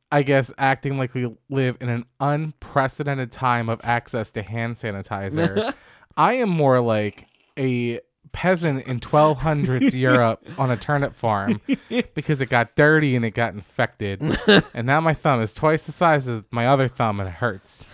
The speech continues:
Speaker 2: Ah,
Speaker 1: Uh,
Speaker 2: my, my hand's cut. I gotta keep shoveling shit for the next week
Speaker 1: yeah,
Speaker 2: and a
Speaker 1: I'm the
Speaker 2: half.
Speaker 1: poop smith.
Speaker 2: Yep. <laughs>
Speaker 1: Uh, and then, uh, as, as if
Speaker 2: All
Speaker 1: you're
Speaker 2: of these horses
Speaker 1: Yeah.
Speaker 2: bringing the
Speaker 1: Shit.
Speaker 2: nobility from A to B.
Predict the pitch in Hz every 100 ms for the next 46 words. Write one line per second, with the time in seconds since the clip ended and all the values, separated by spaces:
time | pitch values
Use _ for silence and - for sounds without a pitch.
0 | - 123 131 135 127 120 117 117 107 92
1 | - - 120 110 101 - 113 92 143 151
2 | 131 - 113 - - 107 117 113 123 113
3 | - 135 123 117 104 - - 123 - 110
4 | 104 104 - 104 110 117 107 117 98 131
5 | 151 151 - 104 95 - - 123 143 _
6 | 160 127 - 143 165 196 151 196 240 208
7 | - 165 156 151 131 - 156 156 131 127
8 | - 143 139 117 - _ _ _ - 120
9 | 143 143 120 - 156 185 175 262 247 117
10 | - 165 131 98 _ _ _ - 127 131
11 | 113 117 123 113 160 165 135 131 - 123
12 | 117 123 127 110 165 143 135 139